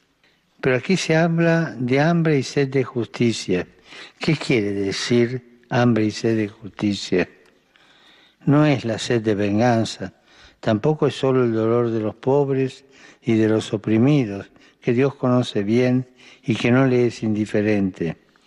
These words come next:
Es una justicia más grande, más grande que el derecho humano a la equidad, la verdad y la justicia social, más grande también que la perfección personal.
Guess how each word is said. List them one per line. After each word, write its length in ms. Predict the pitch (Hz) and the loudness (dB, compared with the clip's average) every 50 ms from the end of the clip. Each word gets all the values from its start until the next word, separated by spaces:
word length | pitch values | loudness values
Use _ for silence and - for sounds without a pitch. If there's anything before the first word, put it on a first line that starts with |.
| - - - - - - - - - | -20 -20 -20 -20 -20 -20 -20 -6 -2
Es 220 | - 156 - - | 0 0 2 2
una 200 | 190 180 175 151 | 4 4 2 2
justicia 580 | - - 156 135 - - 170 147 - - 151 139 | 0 -2 -4 -4 -2 -2 -2 0 0 0 2 2
más 240 | 139 135 123 - | 2 0 0 -2
grande, 580 | - 135 117 110 101 98 92 90 92 90 87 - _ _ _ _ - - - - - - - - _ _ _ | -4 -2 -2 -2 -2 -2 -4 -4 -6 -8 -10 -12 _ _ _ _ -20 -20 -20 -20 -20 -20 -20 -20 _ _ _
más 200 | - 139 147 151 | 0 2 2 4
grande 340 | 170 180 190 190 185 180 160 | 4 4 2 2 2 0 0
que 160 | - 160 147 | 0 0 0
el 80 | 135 | 2
derecho 440 | 123 135 135 139 156 151 - - 143 | 2 2 2 2 0 -2 0 0 0
humano 520 | 131 123 131 147 165 180 190 190 180 180 165 | 2 2 2 2 2 2 2 4 4 4 4
a 60 | 147 | 2
la 100 | 135 131 | 2 0
equidad, 720 | 123 117 - - 120 113 113 117 113 107 101 98 95 90 - _ _ - - - - - _ _ _ _ _ _ _ - | 0 -2 -2 0 0 2 2 2 2 0 -2 -4 -8 -10 -14 _ _ -20 -20 -20 -20 -20 _ _ _ _ _ _ _ -4
la 160 | 113 110 113 | -2 0 2
verdad 420 | 113 117 117 131 151 165 165 165 | 2 2 2 2 2 2 2 0
y 140 | 143 135 131 | 0 0 0
la 120 | 123 120 113 | 0 0 -2
justicia 560 | - - 113 - - - 123 123 - 123 117 | -4 -6 -8 -6 -2 -2 -2 0 0 -2 -2
social, 720 | - - 117 104 - - 127 120 113 104 98 92 95 95 - _ - - - - _ | -2 -2 -2 -4 -2 -2 0 0 0 0 -2 -4 -8 -10 -12 _ -20 -20 -20 -6 _
más 220 | 131 139 147 131 | 0 0 2 2
grande 340 | 160 180 190 185 180 180 170 | 2 2 4 4 2 2 0
también 600 | - 156 139 135 135 151 165 180 190 190 185 165 - _ _ _ _ | 0 2 2 2 2 2 2 2 2 0 -2 -4 -8 _ _ _ _
que 120 | - 131 | -4 -2
la 120 | 127 123 117 | 0 0 0
perfección 640 | - 127 120 - 135 123 117 - - 147 147 147 139 | -2 -4 -2 -2 -2 -2 -2 0 0 0 0 0 0
personal. 800 | - 139 131 127 - - 120 110 107 95 92 90 90 90 87 | -2 -2 -4 -4 -4 -2 -2 0 0 -2 -4 -6 -8 -10 -14